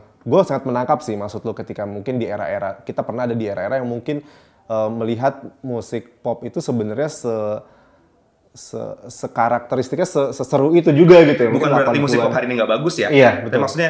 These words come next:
Speaker 2: dulu punya warna tersendiri
Speaker 1: Betul.
Speaker 2: yang, eh,
Speaker 1: Setuju.
Speaker 2: lebih,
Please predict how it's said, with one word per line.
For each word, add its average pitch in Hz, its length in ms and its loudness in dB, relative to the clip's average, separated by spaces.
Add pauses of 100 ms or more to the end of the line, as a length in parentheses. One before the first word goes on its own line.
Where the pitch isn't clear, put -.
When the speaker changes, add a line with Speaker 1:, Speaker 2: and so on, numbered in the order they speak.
Speaker 2:
dulu 131 260 2 (100)
punya 120 280 -2 (160)
warna 113 480 0
tersendiri 117 540 -2
Speaker 1:
Betul. 123 80 2
Speaker 2:
yang, 123 140 2 (500)
eh, 107 380 -2
Speaker 1:
Setuju. 120 200 2
Speaker 2:
lebih, 135 280 0